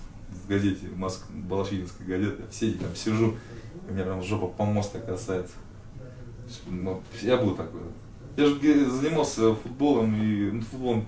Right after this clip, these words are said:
так несерьёзно. Дзюдо. Меня в дзюдо сильно растянули. Я дзюдо год занимался, даже полтора, до штанги.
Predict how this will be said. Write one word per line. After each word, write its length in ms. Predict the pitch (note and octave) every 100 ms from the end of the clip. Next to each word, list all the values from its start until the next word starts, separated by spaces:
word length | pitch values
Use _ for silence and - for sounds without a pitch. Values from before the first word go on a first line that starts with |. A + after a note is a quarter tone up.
| -
так 160 | A2+ G#2+
несерьёзно. 460 | - A2+ A#2+ G2
Дзюдо. 340 | F#2+ C3+ A2+ - - - -
Меня 120 | B2+
в 80 | C3
дзюдо 200 | D#3+ E3+
сильно 280 | - A2+ G2
растянули. 460 | G2 - G#2+ F#2 F2+ - - - - -
Я 80 | G2+
дзюдо 260 | A#2+ C#3
год 180 | A2+ G#2+
занимался, 460 | F#2+ G2+ G2+ F2+ - - -
даже 160 | F#2+ F2+
полтора, 440 | F2+ G#2 F#2+ D2 - - - - - - -
до 100 | G2
штанги. 360 | - F#2+ F2+